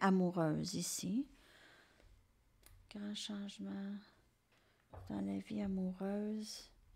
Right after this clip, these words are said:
La papesse. Je vais clarifier chacun. La papesse. On a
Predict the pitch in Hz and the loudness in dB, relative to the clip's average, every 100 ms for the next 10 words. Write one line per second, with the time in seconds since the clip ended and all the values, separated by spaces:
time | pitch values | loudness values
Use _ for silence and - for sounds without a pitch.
0 | - - - 202 214 202 - 226 226 - | -20 -16 -12 -10 -10 -10 -8 -8 -8 -10
1 | - - - - - - - _ - - | -14 -14 -16 -20 -20 -20 -20 _ -20 -20
2 | - - - - - _ _ - - - | -20 -20 -20 -20 -20 _ _ -20 -18 -8
3 | 214 - 202 202 - 214 - 202 - 214 | -6 -4 -4 -4 -4 -4 -4 -6 -10 -12
4 | - - - - 214 - 208 - 226 233 | -12 -20 -20 -10 -10 -8 -10 -6 -8 -8
5 | - - - _ - - - - - - | -14 -16 -20 _ -20 -20 -14 -14 -14 -20
6 | - - _ _ _ _ _ _ _ _ | -20 -20 _ _ _ _ _ _ _ _
7 | _ _ _ _ _ - 220 214 214 214 | _ _ _ _ _ 2 4 6 6 6